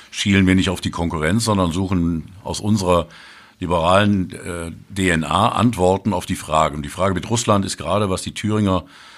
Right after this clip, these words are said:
nicht nur den Thüringer Mittelstand, sondern die Thüringer insgesamt umtreibt, weil, äh, wir alle sehen, dass, äh,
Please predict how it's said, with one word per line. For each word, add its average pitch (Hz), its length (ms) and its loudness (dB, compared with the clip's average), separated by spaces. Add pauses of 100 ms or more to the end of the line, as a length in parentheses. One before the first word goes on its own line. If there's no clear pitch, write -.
(260)
nicht 104 180 0
nur 110 120 6
den 101 100 4
Thüringer 98 260 2
Mittelstand, 117 440 2
sondern 98 220 0
die 85 100 -6 (340)
Thüringer 101 320 0
insgesamt 82 540 -2
umtreibt, 107 640 0
weil, 90 380 0 (640)
äh, 92 260 -4
wir 90 200 -2
alle 120 400 2 (240)
sehen, 107 480 4
dass, - 320 0
äh, 92 260 0